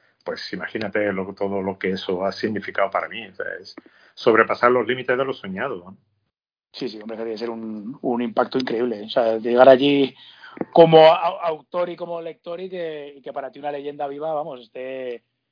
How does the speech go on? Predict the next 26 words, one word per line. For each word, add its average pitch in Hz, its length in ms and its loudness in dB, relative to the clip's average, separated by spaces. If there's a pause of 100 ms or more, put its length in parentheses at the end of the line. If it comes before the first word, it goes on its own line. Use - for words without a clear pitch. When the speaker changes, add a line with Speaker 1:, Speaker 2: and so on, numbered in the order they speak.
(280)
Speaker 2:
esté 175 200 0
encantado 180 360 8
de 170 80 6
compartir, 165 500 -4
eh, 185 280 -8
su 160 160 -18
tiempo, 180 260 -8
su 180 80 -6
espacio 170 240 -6
contigo, 143 380 -8
¿no? - 60 -8
Speaker 1:
Claro, 165 320 6
Speaker 2:
Incluso - 160 -12
Speaker 1:
claro, 160 180 -2
Speaker 2:
de, 123 80 -8
Speaker 1:
claro, 127 300 -6
es-, 113 200 -12
Speaker 2:
de, - 100 -10
de, 170 100 -8
Speaker 1:
eso 135 140 -2
Speaker 2:
de 139 80 2
Speaker 1:
lo, 131 120 0
Speaker 2:
citar 131 220 0
Speaker 1:
lo, 165 60 6
Speaker 2:
algo 156 160 2
tuyo. 139 300 -8